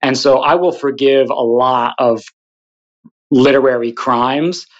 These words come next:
if I can feel what the character, who the characters are and what their burning, twisted hearts are and,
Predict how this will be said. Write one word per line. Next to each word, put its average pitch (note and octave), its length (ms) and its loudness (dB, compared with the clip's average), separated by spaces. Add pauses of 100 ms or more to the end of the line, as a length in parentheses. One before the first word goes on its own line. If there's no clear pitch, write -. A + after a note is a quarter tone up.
if C#3+ 180 2
I B2 100 0
can A#2+ 180 -8
feel A#2 500 0
what A2+ 200 -2
the G#2 60 -16
character, A2 600 0
who E3 180 2
the C#3+ 100 4
characters A#2+ 480 0
are A2+ 300 0
and G#2+ 180 -8 (260)
what C3+ 240 2
their B2 220 0
burning, B2 360 0
twisted A#2 400 -2
hearts A2 340 0
are G#2+ 220 2
and, G#2+ 120 -4